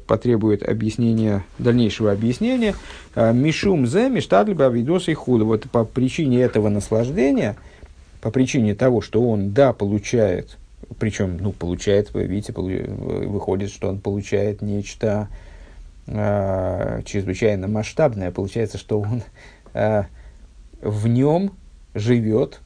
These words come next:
наслаждение самого Творца. То есть, ни много ни мало. Это, это немало. <laughs> То есть, это очень много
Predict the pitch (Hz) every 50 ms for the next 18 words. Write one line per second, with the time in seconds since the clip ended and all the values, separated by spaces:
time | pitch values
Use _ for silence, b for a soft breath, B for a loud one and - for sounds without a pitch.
0 | - - 107 120 113 - 117 110 110 101 98 110 123 131 131 117 110 104 - -
1 | 113 110 107 110 113 101 - 107 120 117 - - - 104 - - - - 98 95
2 | 98 101 101 92 90 95 98 107 117 123 107 82 - - 113 - - - - -
3 | - - - - 92 98 98 98 95 95 95 98 110 107 - - - - - -
4 | 101 - 104 127 170 196 156 104 90 101 - - - - - - - - - -
5 | - - - - - - - - 104 104 - 117 117 - 127 139 139 123 - -
6 | 117 113 127 147 175 185 156 - -